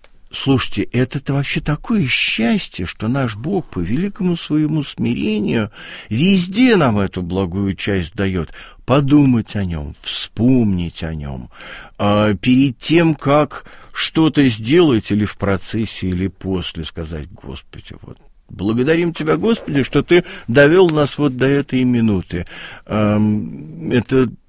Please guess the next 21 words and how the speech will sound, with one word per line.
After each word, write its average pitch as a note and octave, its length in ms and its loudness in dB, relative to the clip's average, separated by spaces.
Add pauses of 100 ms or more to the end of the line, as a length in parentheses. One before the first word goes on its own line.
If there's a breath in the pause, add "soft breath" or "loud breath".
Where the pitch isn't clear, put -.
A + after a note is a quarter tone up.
(120)
такой D#3+ 340 0
вообще C3+ 260 0
невероятный C3 720 0
спектр - 380 -6
возможностей. D3 720 -2
Так D3+ 240 2
что - 240 0 (320 loud breath)
благую C#3+ 680 4
часть E3 460 0
избра, C3+ 600 2 (320 loud breath)
по C#3+ 160 4
сути, A#3 480 4
означает: G#2 1080 2 (300)
мы D#2 260 -4
всегда D2 400 -8
вместе, - 540 -8 (720)
и - 20 -16
ты G2 220 -6
на F3+ 100 -4
первом G2 400 -6
месте, G2 380 -14